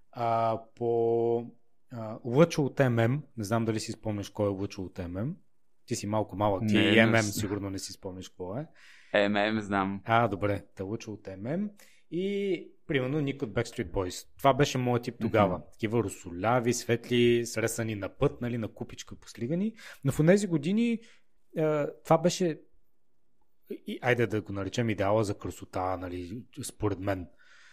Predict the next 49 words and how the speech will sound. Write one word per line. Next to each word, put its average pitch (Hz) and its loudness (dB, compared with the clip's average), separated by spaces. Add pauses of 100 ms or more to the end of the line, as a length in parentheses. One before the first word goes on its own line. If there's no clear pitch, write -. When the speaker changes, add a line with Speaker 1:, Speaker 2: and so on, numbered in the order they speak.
(220)
Speaker 1:
М, 107 -8
и 107 2
аз 113 2
се - -2
опитвах, 117 6
нали, 98 6
Speaker 2:
Мгм. 92 4
Speaker 1:
да 123 4
изглеждам 101 -2
така, 131 -2
доста. 110 -6
Абе, 151 6 (160)
ако - -4
ти - -12
покажа 151 4
снимки 143 0
от 120 0
този 123 2
период, 131 0
ще 127 -2
реши, 123 -4
че - -14
съм 113 -4
изгубения 104 -4
член 101 -6
на 98 -6
Backstreet 98 -6
Boys, 98 -6
между 95 -10
другото. 95 -12
Много 110 -2
различно 107 -6
изглеждам. 104 4
Speaker 2:
Мгм. 110 -4 (240)
Speaker 1:
Трябва 107 -6
да 104 -10
пратя 104 -4
и 127 0
да, 101 -4
да 98 -8
пуснем 101 -10
в 87 -20
подкаст, - -14 (500)
а, 104 0
в 98 -6 (120)
Instagram-а 95 -6
на 98 -12
подкаст. - -12 (340)
Но, 117 -2